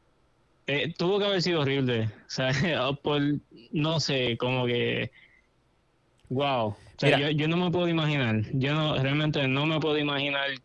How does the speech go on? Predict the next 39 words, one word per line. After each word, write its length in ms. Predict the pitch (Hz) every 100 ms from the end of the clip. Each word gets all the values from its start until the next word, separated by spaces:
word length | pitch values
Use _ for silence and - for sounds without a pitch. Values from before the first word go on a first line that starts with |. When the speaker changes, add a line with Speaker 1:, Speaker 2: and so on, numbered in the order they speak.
| _
Speaker 1:
qué 300 | - 139 135
se 160 | 131 127
siente 300 | 139 131 131
exactamente. 520 | 123 123 123 123 117
Me 80 | 113
imagino 400 | 110 113 147 156
que, 260 | 135 117 - _ _ _ _ -
o 20 |
sea, 240 | 127 117
lo 180 | 110 120
sentiste 440 | 113 120 143 151 143
por 140 | 123
todos 180 | 107 123
lados. 220 | 120 107
La 100 | 104
presión 380 | 104 104 113 120
es, 540 | 135 143 143 131 113 - - _ _ - -
eh, 400 | 127 113 123 110
omnidireccional. 1120 | 127 131 127 123 120 120 120 - 120 127 117
Eso 320 | 110 107 143
es 220 | 143 151 143
pa' 160 | 127
todos 140 | 120 127
lados. 280 | 113 95 - _
Speaker 2:
Pues 140 | 127
Speaker 1:
So, 60 | 139
Speaker 2:
mira. 140 | 135
Speaker 1:
yo 80 | 123
no, 220 | 147 151
no 200 | 131 139
sé, 800 | 135 151 151 139 135 135 - 73
está 260 | - - 160
cabrón. 380 | 143 110 101 110 - - _ _
Speaker 2:
Pues 120 | - -
para, 260 | 143 139
para, 260 | - 139 127
para, 360 | 139 131 127 -
para 180 | 131
sorpresa 600 | 123 117 147 156 107 95